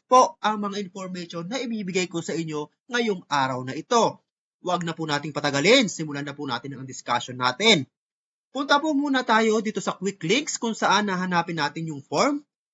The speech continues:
na may kinalaman sa mga O F W at returning resident. Okay, so unahin po natin dito sa form. Ayan, pupunta tayo dito sa my for returning resident and O F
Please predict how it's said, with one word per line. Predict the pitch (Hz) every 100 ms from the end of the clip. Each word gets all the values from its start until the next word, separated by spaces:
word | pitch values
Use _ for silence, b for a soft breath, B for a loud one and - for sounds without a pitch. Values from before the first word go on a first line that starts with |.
| _ _
na | 180 180 175
may | 180 -
kinalaman | 285 262 220 185 185 190
sa | 180
mga | 165 151 143
O | 226
F | 285 294 262
W | 247 226 220 220 - _
at | 233 262 -
returning | 202 214 - 202 196 196 196 180
resident. | 170 160 170 143 240 214 -
Okay, | 156 175 240 233 156 - _ _ _
so | 156
unahin | 185 185 208
po | 214 208
natin | 196 202 208 196
dito | 185
sa | 185 190 202 254 _ _ _
form. | 175 202 269 269 _
Ayan, | 139 156 190 254 - _ -
pupunta | 226 226 262 262
tayo | 240 240 226
dito | 226
sa | 233 226
my | 214 220 220
for | 226 220
returning | 214 - 240 247 240 247 220
resident | 214 214 196 220 226 220
and | 196 208 208 -
O | 196 -
F | 202 190